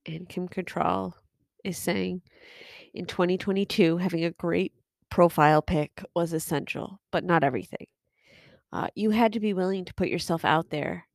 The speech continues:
time and time again, even though you want to curl up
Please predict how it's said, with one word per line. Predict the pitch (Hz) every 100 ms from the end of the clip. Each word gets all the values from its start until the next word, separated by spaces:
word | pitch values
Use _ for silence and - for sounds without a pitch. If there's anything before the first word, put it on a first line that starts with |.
| _ -
time | - 165 170 180 -
and | 165
time | 156 156
again, | 156 131 - - _ - - - _ _ -
even | 214 202 190
though | 170 170 180 - _
you | 175 185
want | 175 165 156
to | - 170 -
curl | - 185 185
up | 165 175